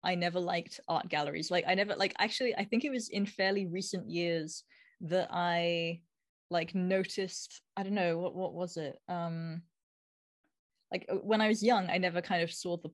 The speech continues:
point, I guess. And then, and then when I got into, like, actually kind of art making, uh, I was interested in them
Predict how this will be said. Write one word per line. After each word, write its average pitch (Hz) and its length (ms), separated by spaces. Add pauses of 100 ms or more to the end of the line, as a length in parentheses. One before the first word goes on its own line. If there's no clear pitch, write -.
point, 214 460
I 226 100
guess. 277 480
And 196 140
then, 196 580
and 202 80
then 254 140
when 247 140
I 233 100
got 220 200
into, 202 420
like, 185 320
actually 185 300
kind 175 180
of 180 140
art 180 200
making, 180 500 (380)
uh, 175 300
I 180 120
was 170 200
interested 180 760
in 180 220
them 170 380